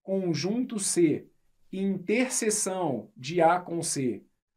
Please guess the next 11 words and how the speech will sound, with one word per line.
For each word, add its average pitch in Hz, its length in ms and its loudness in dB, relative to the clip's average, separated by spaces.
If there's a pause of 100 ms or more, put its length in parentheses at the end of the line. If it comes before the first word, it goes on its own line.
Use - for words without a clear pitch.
(340)
O 214 60 2
um 247 180 4
faz 196 280 2
parte 196 400 4
da 180 100 0
interseção 175 640 -2
de 165 160 2
A 170 120 6
com 160 240 -4
C? 165 520 2
Não, 147 420 -2